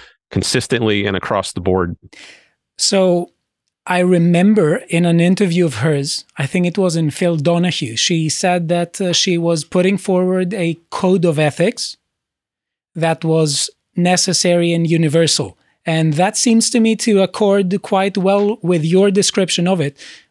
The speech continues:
Speaker 2: when you are describing it as analogous to mathematics. Would you say that this is fair, or is it a misrepresentation?
Speaker 1: No, I, I think, uh, saying it's universal is, is accurate. She is coming up with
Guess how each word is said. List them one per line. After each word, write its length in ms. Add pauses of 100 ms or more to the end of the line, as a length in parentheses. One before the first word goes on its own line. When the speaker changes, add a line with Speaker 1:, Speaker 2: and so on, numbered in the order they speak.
(120)
Speaker 2:
when 200
you 200
are 320 (320)
describing 560
it 160
as 180
analogous 580
to 80
mathematics. 720 (1400)
Would 220
you 80
say 240
that 160
this 220
is 220
fair, 360
or 200
is 160
it 140
a 60
misrepresentation? 1000 (1300)
Speaker 1:
No, 140
I, 140
I 60
think, 200 (160)
uh, 320
saying 300
it's 120
universal 1080
is, 360
is 240
accurate. 460
She 180
is 140
coming 280
up 200
with 280